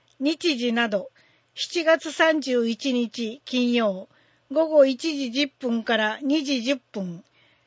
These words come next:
二時三十分から三時三十分。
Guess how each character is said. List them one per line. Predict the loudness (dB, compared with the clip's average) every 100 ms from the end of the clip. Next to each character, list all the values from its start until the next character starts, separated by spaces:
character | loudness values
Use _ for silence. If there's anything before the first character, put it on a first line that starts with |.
| _ 0
二 | 0 2
時 | -2
三 | 2 2 2
十 | -2
分 | -6 -4 -2 0
か | 0
ら | 0 -2 -6
三 | 0 2 2
時 | 0
三 | 0 0 2
十 | 0 -4
分。 | -6 -10 -10